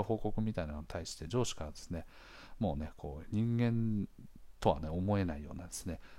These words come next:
罵詈雑言をね、あの、浴びせられ続けたらしいんですね。なので、どうしてもね、そういう場に行くと、自分がこう、トラウマを思い出してしまって、で、どうしてもね、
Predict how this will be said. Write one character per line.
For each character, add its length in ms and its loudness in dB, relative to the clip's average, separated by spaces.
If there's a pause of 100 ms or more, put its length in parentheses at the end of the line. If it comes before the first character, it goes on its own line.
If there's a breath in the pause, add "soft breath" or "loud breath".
(100)
罵 100 4
詈 100 2
雑 240 4
言 200 4
を 40 -2
ね、 140 -6 (320 loud breath)
あ 100 -4
の、 80 -4
浴 100 4
び 60 2
せ 140 4
ら 140 6
れ 260 2
続 220 0
け 100 2
た 120 0
ら 100 2
し 80 -6
い 40 -2
ん 40 -4
で 100 -14
す 120 -6
ね。 240 0 (500 loud breath)
な 100 4
の 80 2
で、 100 -2
ど 140 4
う 40 6
し 40 -2
て 80 2
も 100 2
ね、 140 -6
そ 180 2
う 60 6
い 60 6
う 60 4
場 140 6
に 200 2 (100)
行 120 -8
く 120 -4
と、 340 2
自 120 -4
分 180 2
が 160 2
こ 240 -4
う、 40 -2
ト 60 -2
ラ 120 8
ウ 40 6
マ 440 4
を 200 4
思 160 6
い 40 6
出 100 6
し 80 -4
て 60 -6
し 120 -2
ま 80 -2
っ 40 -6
て、 160 -8 (680 loud breath)
で、 240 6
ど 160 2
う 20 4
し 60 0
て 80 4
も 80 0
ね、 80 -6